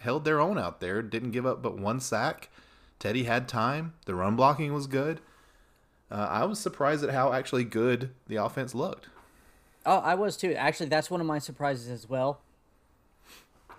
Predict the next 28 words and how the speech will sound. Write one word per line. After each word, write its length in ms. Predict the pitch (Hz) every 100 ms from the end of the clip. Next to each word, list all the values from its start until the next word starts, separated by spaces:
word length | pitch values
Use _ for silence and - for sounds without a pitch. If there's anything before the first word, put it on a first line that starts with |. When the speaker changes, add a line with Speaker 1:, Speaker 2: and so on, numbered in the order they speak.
| -
Speaker 2:
They 140 | 202
moved 240 | 262 247 233
that 180 | 202 135
ball. 360 | 185 156 113 - - _
And 100 | 170 -
honestly, 460 | 180 262 262 277
in 80 | 247
that 180 | 214 240
last 260 | 202 202 -
drive, 280 | 190 233 208
I 100 | 180
just 220 | 247 294
assumed 380 | 180 - 160 202
we 100 | 180
were 80 | 160
gonna 180 | 151 135
get 280 | 123 214 -
the 60 |
way 160 | 127 131
we 120 | 127
were 100 | 123
moving 280 | 123 131 120
that 220 | 113 110
ball, 220 | 151 160
too. 280 | - 208 147
It 40 | 110
wasn't, 440 | 160 190 196 - _ _ _ _ _ _ _ _ _ _ _ _ -
hey, 320 | 143 117